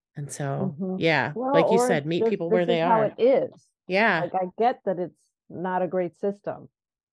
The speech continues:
Speaker 2: right? I get, I get the, uh, uh, factory farming, and that's not,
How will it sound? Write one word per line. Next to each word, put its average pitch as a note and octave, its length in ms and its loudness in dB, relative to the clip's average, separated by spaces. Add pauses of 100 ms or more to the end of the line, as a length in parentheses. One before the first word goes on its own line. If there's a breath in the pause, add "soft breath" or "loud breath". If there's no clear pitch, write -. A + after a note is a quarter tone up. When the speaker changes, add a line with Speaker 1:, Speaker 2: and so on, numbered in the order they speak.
(260)
Speaker 2:
right? D#3+ 240 -4
I D3+ 100 -2
get, F#3 280 -4 (140)
I E3 100 -6
get F3+ 240 -6 (140)
the, D#3+ 400 -6 (120)
uh, C#3 300 -10 (1400)
uh, D3 340 -8
factory E3 380 -6
farming, C#3 460 -10
and C#3 100 -10
that's C#3+ 260 -14
not, D#3 240 -12